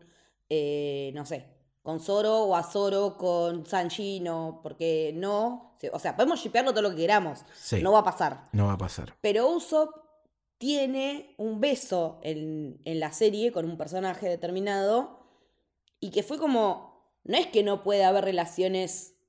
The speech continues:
Speaker 1: de amor, sino entre ellos. Entonces,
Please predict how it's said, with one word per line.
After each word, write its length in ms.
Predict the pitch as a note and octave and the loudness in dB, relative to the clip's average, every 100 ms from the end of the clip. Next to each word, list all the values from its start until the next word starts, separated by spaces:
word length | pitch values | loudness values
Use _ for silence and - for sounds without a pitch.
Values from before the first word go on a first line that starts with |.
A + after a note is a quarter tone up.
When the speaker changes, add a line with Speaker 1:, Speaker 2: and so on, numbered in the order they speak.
| _ _ - | _ _ -4
Speaker 1:
de 140 | F3+ | 2
amor, 380 | F3+ F#3+ F3 D3+ | 4 4 2 2
sino 440 | - D3+ A3+ E4 - | -4 -2 0 0 0
entre 480 | A3 G3+ E3 F#3+ C4+ | 0 0 4 8 8
ellos. 440 | - F3 D3 - - | 6 -2 -4 -8 -10
Entonces, 540 | D#3+ G3 A#3 C#4 B3+ | -6 -4 -2 -2 -4